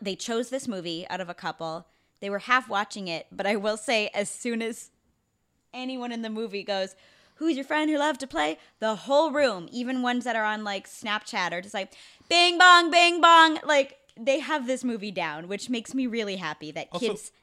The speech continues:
Speaker 1: actually watched and
Speaker 2: everyone
Speaker 1: loved
Speaker 2: loves
Speaker 1: this
Speaker 2: Bing
Speaker 1: movie.
Speaker 2: Bong.
Speaker 1: Everyone loves Bing
Speaker 2: Yeah.
Speaker 1: Bong. That is true.
Speaker 2: All right, Kate.
Speaker 1: Yeah.
Speaker 2: Soul.
Speaker 1: This is tough.
Speaker 2: Re-release, special edition, or vault?
Speaker 1: This is tough because,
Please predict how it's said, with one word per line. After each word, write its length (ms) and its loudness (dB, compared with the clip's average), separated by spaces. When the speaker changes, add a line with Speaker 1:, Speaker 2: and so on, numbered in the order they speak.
Speaker 1:
actually 300 -6
watched 460 -4
and 100 -4
Speaker 2:
everyone 220 0
Speaker 1:
loved 0 -
Speaker 2:
loves 240 -6
Speaker 1:
this 80 -16
Speaker 2:
Bing 120 -6
Speaker 1:
movie. 120 -10
Speaker 2:
Bong. 320 -16
Speaker 1:
Everyone 380 -6
loves 220 -10
Bing 180 -14
Speaker 2:
Yeah. 60 -14
Speaker 1:
Bong. 280 -14
That 140 -14
is 100 -20
true. 220 -18
Speaker 2:
All 520 -20
right, 160 -8
Kate. 360 -2
Speaker 1:
Yeah. 260 -4
Speaker 2:
Soul. 480 -6
Speaker 1:
This 260 -8
is 220 -12
tough. 300 -6
Speaker 2:
Re-release, 720 -2
special 560 -6
edition, 440 -8
or 100 -6
vault? 560 -20
Speaker 1:
This 240 -12
is 220 -12
tough 400 -8
because, 840 -8